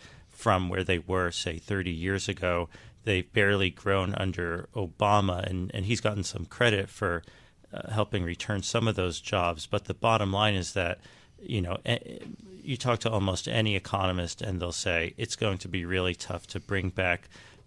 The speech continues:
you know, jobs, the manufacturing jobs to where they were in the seventies, say, e-, even though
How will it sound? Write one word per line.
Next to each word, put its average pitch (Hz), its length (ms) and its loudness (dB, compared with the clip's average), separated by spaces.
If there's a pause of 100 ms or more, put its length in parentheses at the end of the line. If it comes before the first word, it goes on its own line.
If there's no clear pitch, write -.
you 110 180 -4
know, 90 120 -2
jobs, - 500 0 (100)
the 110 180 -6
manufacturing 92 840 0
jobs 85 400 -2
to 101 100 -4
where 90 240 0
they 82 300 -6 (340)
were 92 460 0 (120)
in 92 200 -4
the 82 80 -6
seventies, 90 600 0
say, 87 460 0
e-, 123 180 -2
even 117 220 2
though 98 160 6